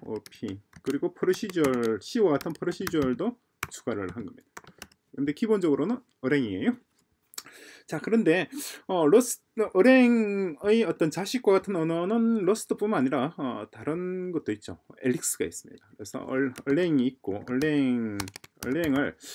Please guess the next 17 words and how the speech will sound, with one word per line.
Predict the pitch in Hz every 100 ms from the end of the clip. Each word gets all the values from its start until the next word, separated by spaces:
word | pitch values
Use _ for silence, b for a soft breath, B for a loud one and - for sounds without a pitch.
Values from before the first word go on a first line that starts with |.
| B -
이걸 | 170 208 202 196 190 185 185 175
좀, | - 170 196 - -
어, | 117 110 - - - - _ _ _
두 | - 147
방향으로 | 220 247 240 190 127 104 98 90
갈 | 120
수가 | - 95
있죠. | - 190 180
그러니까 | 127 127 131 127
로우 | 120 196 240
레벨 | 180 151 139 123 101 95
방향으로 | 107 110 113 104 95 98 90
진행한 | - 120 110 107
것이 | 95 170
러스트. | 123 - - 90 _ - _ -
로우 | 104 113 117
레벨 | 95 92